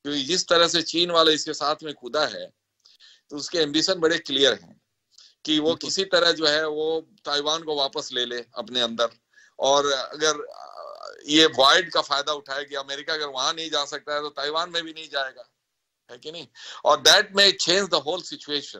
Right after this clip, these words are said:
Speaker 1: worldwide। तो ये इसकी संभावना है।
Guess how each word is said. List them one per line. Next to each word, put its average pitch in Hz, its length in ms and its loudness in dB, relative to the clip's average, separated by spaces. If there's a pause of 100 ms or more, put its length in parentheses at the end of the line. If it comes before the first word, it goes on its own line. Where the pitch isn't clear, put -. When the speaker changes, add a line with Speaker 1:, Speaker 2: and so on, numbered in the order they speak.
(500)
Speaker 1:
worldwide। 107 460 -4 (1700)
तो - 60 -20
ये 135 180 -12
इसकी 147 220 -6
संभावना 95 440 -4
है। 82 280 -14